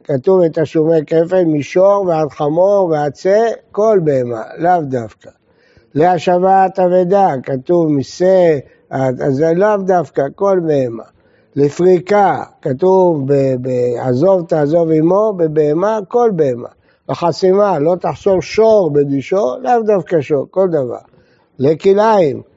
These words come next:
כתוב "בהמתך לא תרביע כלאיים", לאו דווקא בהמה, גם חיה, בעוף, גם כן אסור. ולשבת, כתוב "למען ינוח שורך וחמורך", לאו דווקא שור וחמור.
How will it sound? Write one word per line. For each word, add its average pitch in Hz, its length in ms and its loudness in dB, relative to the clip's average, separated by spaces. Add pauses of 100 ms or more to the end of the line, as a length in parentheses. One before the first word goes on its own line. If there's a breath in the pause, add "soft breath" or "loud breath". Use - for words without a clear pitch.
(120)
כתוב 180 460 0
"בהמתך 165 560 0 (140)
לא 175 180 2
תרביע 160 460 0
כלאיים", 180 540 0
לאו 220 200 2
דווקא 220 360 0
בהמה, 185 560 0
גם 151 200 -4
חיה, 170 500 0
בעוף, 170 520 0
גם 165 200 0
כן 151 220 -2
אסור. 113 360 -10 (840)
ולשבת, 202 1300 0 (120)
כתוב 185 380 0
"למען 170 380 2
ינוח 160 480 2
שורך 160 380 -2 (280)
וחמורך", 196 520 -2
לאו 226 480 0
דווקא 208 380 0
שור 147 280 -2
וחמור. 120 420 -8